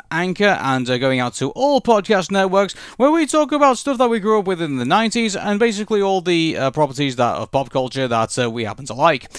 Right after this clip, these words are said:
So, uh, if you've not been accustomed to Aaron and Patricia before, maybe consider a subscribe. That's, uh, up on Spotify and various other places to go.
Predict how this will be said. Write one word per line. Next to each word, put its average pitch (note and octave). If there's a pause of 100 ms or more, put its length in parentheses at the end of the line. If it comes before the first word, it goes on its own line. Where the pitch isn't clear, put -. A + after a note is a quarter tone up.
(240)
So, C#3
uh, B2+
if C3
you've C#3
not D#3+
been C#3+
accustomed E3
to D#3+
Aaron D3+
and C#3+
Patricia C3+
before, G3
maybe C#4
consider C#4+
a C4+
subscribe. C#4
That's, C3+
uh, D3+
up D#3
on D#3+
Spotify D#3
and C3+
various C#3+
other D3+
places C#3+
to D3+
go. E3